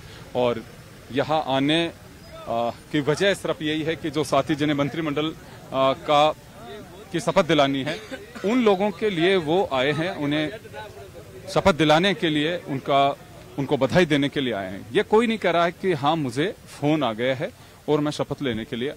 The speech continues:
आया हूँ। आ, जैसा मैंने पहले भी कहा कि झावर सिंह थर्रा एक ऐसे व्यक्ति रहे जिन्होंने कह दिया या फिर सीधे इंसान हैं, उन्होंने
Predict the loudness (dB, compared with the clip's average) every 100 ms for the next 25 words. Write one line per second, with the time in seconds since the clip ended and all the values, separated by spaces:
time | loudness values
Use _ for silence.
0 | -8 -8 -8 -10 -12 -16 -20 -20 -20 -20
1 | -10 -2 -2 -2 -8 -20 -20 -20 -20 -20
2 | -10 -6 -2 -2 -4 -2 -2 -4 -6 -10
3 | -10 -16 -16 -16 -16 -16 -16 -14 -12 -12
4 | -12 0 0 0 -10 -8 -6 -8 -8 -6
5 | -6 -8 -12 -16 -20 -20 -10 -8 -8 -6
6 | -6 -6 -6 -8 -8 -10 -10 -16 -20 -20
7 | -16 -12 -8 -6 -6 -8 -8 -6 -4 -4
8 | -4 -6 -6 -8